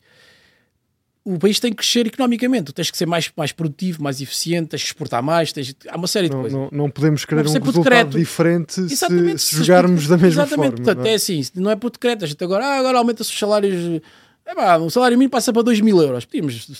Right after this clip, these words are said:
Speaker 1: decidir isso amanhã, todos nós queríamos isso, mas as empresas suportam isso, a economia suporta isso, não é? Não, porque como vais aumentar o imposto dos automóveis, se aumentares o salário para dois mil, o gajo já consegue pagar. Tá bem, mas consegue pagar os dois mil, mas a empresa consegue-lhe pagar os dois mil de salários, se calhar não consegue, vai para a rua.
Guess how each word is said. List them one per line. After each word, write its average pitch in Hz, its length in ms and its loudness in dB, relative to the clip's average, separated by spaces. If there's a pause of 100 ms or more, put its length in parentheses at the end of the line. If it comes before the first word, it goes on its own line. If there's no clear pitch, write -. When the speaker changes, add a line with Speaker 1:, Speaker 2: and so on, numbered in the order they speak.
Speaker 1:
decidir 165 300 -6
isso 170 160 -6
amanhã, 320 400 -4 (200)
todos 123 220 -8
nós 151 180 -6
queríamos 240 360 -2
isso, 247 280 -4
mas 143 200 -10
as 143 100 -8
empresas 151 340 -8
suportam 180 400 -6
isso, 202 200 -10
a - 20 -10
economia 151 320 -6
suporta 180 340 -8
isso, 185 320 -10 (460)
não 139 80 -8
é? 180 140 -8 (520)
Não, 254 120 -6
porque - 200 -18
como 151 160 -6
vais 170 160 2
aumentar 185 380 0
o 180 60 2
imposto 165 320 -4
dos 160 100 -6
automóveis, 160 640 -4
se - 80 -8
aumentares 175 320 -4
o 165 40 -6
salário 165 320 0
para 165 100 -4
dois 151 220 0
mil, 160 200 0
o 175 60 -2
gajo 170 160 -4
já 180 80 -6
consegue 190 320 -8
pagar. 214 320 -8
Tá 185 100 -16
bem, 254 120 -14
mas 135 240 -12
consegue 147 280 -10
pagar 160 220 -4
os 160 80 -4
dois 165 140 -2
mil, 196 180 -2
mas 202 160 -4
a 190 60 -2
empresa 180 260 -4
consegue-lhe 185 340 -4
pagar 175 320 -2
os 165 80 0
dois 165 140 0
mil 170 140 -2
de 151 60 -8
salários, 165 320 0
se - 40 -8
calhar 156 100 -4
não 175 80 -4
consegue, 180 200 -2
vai 208 100 0
para 247 120 -2
a - 20 0
rua. 208 280 2